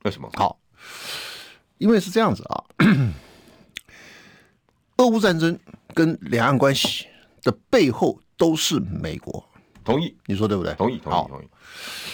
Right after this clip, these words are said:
Speaker 2: 那如果说你美国人打台湾牌，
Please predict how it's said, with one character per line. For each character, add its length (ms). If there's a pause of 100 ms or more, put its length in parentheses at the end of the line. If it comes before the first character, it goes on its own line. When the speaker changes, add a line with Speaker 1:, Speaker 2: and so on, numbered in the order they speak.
(340)
Speaker 2:
那 180
如 100
果 160
说 640
你 840 (300)
美 180
国 160
人 120
打 280
台 220
湾 160
牌， 240